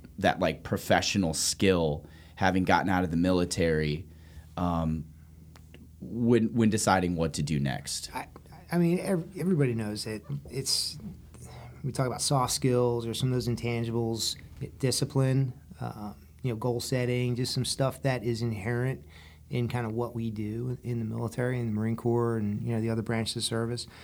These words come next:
Speaker 2: And, uh, that, that can't be overlooked and it shouldn't be minimized.
Speaker 1: Mm-hmm.
Speaker 2: The, the value of being able to,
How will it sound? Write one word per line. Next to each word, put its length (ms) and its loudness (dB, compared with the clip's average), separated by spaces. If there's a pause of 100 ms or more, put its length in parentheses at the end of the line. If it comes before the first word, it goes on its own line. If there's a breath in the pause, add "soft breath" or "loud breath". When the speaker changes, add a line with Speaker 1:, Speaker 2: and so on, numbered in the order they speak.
(340 loud breath)
Speaker 2:
And, 260 0
uh, 220 -6
that, 240 2
that 140 2
can't 220 8
be 120 10
overlooked 460 6
and 80 2
it 60 0
shouldn't 220 4
be 80 2
minimized. 720 0
Speaker 1:
Mm-hmm. 180 -2
Speaker 2:
The, 200 2
the 120 0
value 680 4
of 180 -4
being 300 2
able 260 2
to, 180 -2